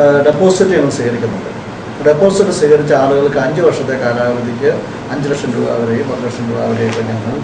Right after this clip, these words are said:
ആ, വീടിന് മാത്രമേ ഞങ്ങൾ ലോൺ കൊടുക്കുന്നുള്ളൂ. അതാണ് ഞങ്ങളുടെ പ്രത്യേകത. വീട് പണിയുക എന്നുള്ളതാണ് ഞങ്ങളുടെ ഒരു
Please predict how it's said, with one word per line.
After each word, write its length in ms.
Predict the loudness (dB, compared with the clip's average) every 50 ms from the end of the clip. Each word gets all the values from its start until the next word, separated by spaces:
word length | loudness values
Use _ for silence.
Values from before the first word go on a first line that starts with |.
| -8 -10 -10 -10 -10 -10 -8 -2 -2
ആ, 40 | 0 0 0 -2 0 0
വീടിന് 380 | 2 2 2 2 4 2 2 4 2
മാത്രമേ 360 | 2 2 2 4 4 4 4 4
ഞങ്ങൾ 180 | 2 0 -2 -2 -2 -2 -4 -6 -8 -6 -6 -4 -4 -4 -4
ലോൺ 120 | -4 -4 -6
കൊടുക്കുന്നുള്ളൂ. 420 | -6 -8 -8 -10 -10 -10 -10 -10 -10 -12 -10 -8 -6
അതാണ് 180 | -4 -2 -2 -2
ഞങ്ങളുടെ 200 | -2 -2 -2 -4 -4
പ്രത്യേകത. 400 | -2 -2 0 0 0 0 0 -2 -2
വീട് 220 | 0 2 4 4 4 2
പണിയുക 320 | 2 -2 -2 -2 0 0 2 2 2
എന്നുള്ളതാണ് 520 | 0 -2 -2 -2 -2 -2 -2 -2 -2 -2 -2 -2
ഞങ്ങളുടെ 260 | 0 0 -2 -2 -2 -4 -4
ഒരു 100 | -4